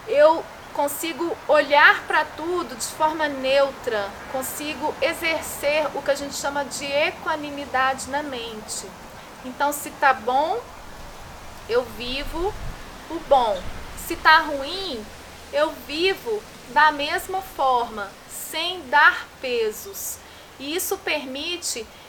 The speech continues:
que eu desfrute todo o mundo manifesto,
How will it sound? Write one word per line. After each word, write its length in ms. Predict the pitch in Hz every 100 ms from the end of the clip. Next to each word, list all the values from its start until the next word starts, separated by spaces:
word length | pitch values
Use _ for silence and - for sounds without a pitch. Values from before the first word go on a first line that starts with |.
| -
que 200 | - 302
eu 160 | 302 330
desfrute 1200 | 254 339 392 - - 330 330 415 - - 233 202 - - - - - -
todo 380 | 339 427 403
o 60 | 381
mundo 540 | 320 311 370 381 262
manifesto, 1160 | 254 262 233 233 - 269 294 311 - - 233